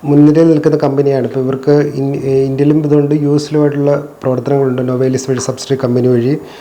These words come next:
ആ, അപ്പം, ഏഹ്, ഹിൻഡാൽകോ ഇപ്പോൾ കഴിഞ്ഞ ആഴ്ച ക്ലോസ് ചെയ്തിരിക്കുന്ന അറുന്നൂറ്റി ഇരുപത്തേഴ് രൂപ നിലവാരത്തിലാണ്. എൻ്റെ all time high എന്ന് പറയുന്നത് എഴുന്നൂറ്റി ഇരുപത്തിമൂന്നാണ്. ഫിഫ്റ്റി ടു വീക്ക് ഹൈയുമാണ്. നാനൂറ്റി ന-, തൊണ്ണൂറ്റിരണ്ടാണ് ഫിഫ്റ്റി ടു വീക്ക് ലോ. ഇപ്പോൾ ലാസ്റ്റ് വൺ വീക്കിൽ നോക്കുമ്പം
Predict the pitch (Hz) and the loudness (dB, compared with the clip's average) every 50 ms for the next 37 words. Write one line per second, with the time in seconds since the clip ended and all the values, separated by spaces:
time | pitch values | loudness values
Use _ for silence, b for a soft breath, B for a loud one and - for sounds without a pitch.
0 | B B B B B B B - - 151 143 143 139 139 139 160 160 160 - - | B B B B B B B -8 -2 0 2 2 2 2 2 2 0 0 0 -4
1 | 160 160 151 147 143 139 143 143 151 151 151 156 160 156 151 156 156 156 151 147 | -6 -2 0 2 2 2 2 2 2 2 2 2 2 0 0 -2 0 0 0 2
2 | 151 151 156 151 151 147 147 147 147 - 147 147 147 156 165 160 147 143 139 147 | 2 0 -2 -2 0 0 0 0 -2 -2 -4 -2 -2 -2 0 -2 -2 -2 -2 -2
3 | 147 143 151 151 143 139 139 143 143 - - - 151 147 147 147 143 143 143 139 | -2 -2 -2 -4 -2 -2 -2 -2 -4 -4 -4 0 0 2 2 2 2 0 2 2
4 | 135 135 135 135 135 131 131 135 135 131 131 131 135 131 131 131 131 131 131 - | 2 2 2 2 2 0 -2 -2 -2 0 0 0 0 2 2 2 0 -2 -2 0
5 | 143 143 143 - 135 131 131 139 143 147 147 143 143 147 160 156 147 143 143 143 | 0 0 0 0 0 -2 0 0 2 2 2 2 0 0 0 0 0 0 0 0
6 | 143 147 151 147 147 139 143 135 131 139 135 135 131 131 120 120 113 - 143 120 | 0 0 0 0 0 0 0 0 0 0 -2 -2 -2 -2 -4 -4 -6 -8 -10 -14
7 | - - - 147 135 143 147 143 139 143 139 143 127 127 131 135 139 135 123 127 | -14 -10 -10 -6 -2 0 0 2 2 0 -2 -2 -2 -2 -2 -2 -2 -2 -2 -2
8 | 143 151 - - 143 147 147 147 143 143 156 151 151 151 151 147 - 147 147 156 | -4 -6 -8 -6 -4 0 0 0 2 2 2 2 4 2 2 2 2 2 4 4
9 | 151 143 - 147 156 151 147 143 147 156 175 175 170 - 147 143 - 151 143 151 | 2 2 0 -2 0 0 2 0 0 0 -2 -4 -6 -10 -14 -14 -14 -12 -6 -2
10 | 160 165 156 147 156 151 143 - - - - - - - - - - - - - | 0 0 2 2 4 4 2 2 0 -6 -14 -18 -20 -20 -20 -20 -20 -20 -20 -16
11 | - - 143 147 143 147 143 - - 170 160 156 156 156 170 165 165 160 175 170 | -6 0 2 4 4 4 2 2 2 2 4 4 2 2 2 2 2 2 2 2
12 | 165 156 151 156 160 170 170 180 | 2 2 2 0 -4 -4 -6 -6